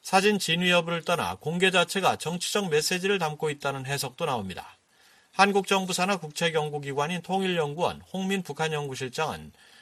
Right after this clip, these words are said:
미국의 정찰 자산이 북한 곳곳을 탐지하고 있는 상황이고 한국도 자체적으로 이천이십사 년까지 다수의 군 정찰 위성을 쏘아 올릴 계획을 갖고 있는 상황에서 자신들도 한국을 지켜보고 있다는 능력을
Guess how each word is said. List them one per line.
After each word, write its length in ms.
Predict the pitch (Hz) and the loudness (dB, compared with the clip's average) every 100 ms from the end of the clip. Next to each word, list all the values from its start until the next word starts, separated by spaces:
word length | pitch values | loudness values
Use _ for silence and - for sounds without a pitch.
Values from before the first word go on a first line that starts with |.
| _ | _
미국의 400 | 131 160 180 208 | -4 0 4 2
정찰 400 | 160 156 170 180 | 2 -2 0 0
자산이 380 | 170 156 175 180 | 2 0 0 -4
북한 360 | - 160 190 165 | -4 0 0 0
곳곳을 460 | 127 - 170 185 | -8 -6 -2 -2
탐지하고 540 | - 196 190 190 170 165 | -2 -6 -2 0 0 -2
있는 180 | 156 | -4
상황이고 680 | 147 143 139 147 131 80 - _ - - | -4 -4 -4 -4 -6 -8 -12 _ -20 -14
한국도 580 | - 190 190 185 113 76 - _ | 0 2 2 0 -2 -6 -10 _
자체적으로 600 | - 151 180 180 185 202 151 | -4 -2 0 0 0 0 -2
이천이십사 840 | 165 - 196 147 156 175 170 160 | -4 -4 -4 -4 -6 -4 0 0
년까지 540 | 156 147 165 127 82 - | 0 -2 -4 -4 -8 -10
다수의 420 | - 139 - 180 | -6 -4 -2 -2
군 200 | - 175 | -2 -4
정찰 500 | 165 143 151 - 170 | -2 -4 -2 -2 0
위성을 360 | 143 170 190 - - - - | -2 -2 -2 -4 -10 -20 -8
쏘아 280 | - 214 190 | 2 4 4
올릴 300 | 165 190 180 | 4 0 0
계획을 400 | 147 156 180 165 | 0 0 0 0
갖고 300 | 143 - 151 | -2 -2 -6
있는 220 | 143 139 | -4 -4
상황에서 560 | 139 135 143 139 - - - | -4 -4 -4 -6 -8 -16 -10
자신들도 640 | - 147 180 180 160 95 - | -4 -2 0 -2 -2 -4 -4
한국을 480 | 185 196 196 202 | -4 0 2 0
지켜보고 520 | 123 147 180 180 175 170 | 0 -4 -4 -2 -2 -4
있다는 360 | 151 160 190 | -2 -2 -2
능력을 480 | 143 147 147 175 120 | -4 -4 -2 0 -2